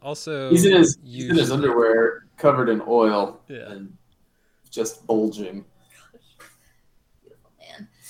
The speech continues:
Speaker 3: Anyway,
Speaker 2: <laughs>
Speaker 3: uh, this is where I think, Jordan, you wanted to cycle back to Matt's bad, uh, use of roses
Speaker 1: Oh.
Speaker 3: on this episode.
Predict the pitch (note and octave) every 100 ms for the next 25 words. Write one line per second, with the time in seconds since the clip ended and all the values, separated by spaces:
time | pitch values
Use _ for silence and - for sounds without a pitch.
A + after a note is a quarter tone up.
0 | - D4+ E4+ C#4+ B3+ A#3+ A#3 B3+ B3 B3
1 | A#3+ A3+ - B3 G4 G#4 F4+ C#4 C#4+ C#4
2 | C4+ C4 A#3+ C4 C4+ B3+ B3 - - B3+
3 | B3+ B3 A#3+ B3+ B3 A#3+ A3+ G#3+ A3+ A3
4 | A3 A3 B3 A#3 A3+ G#3+ A#3 A3+ A3+ -
5 | B3+ A3 G#3+ G#3 G#3 _ _ _ A3+ A#3
6 | A#3+ A#3 - - _ _ _ _ A3 G#3
7 | B3+ B3+ C4 B3+ B3 A#3+ A3+ A3 A#3+ -
8 | G#3 G3+ G#3+ G#3+ G#3 G3 F3 F3+ C#3 -
9 | G3 F#3 - - _ _ -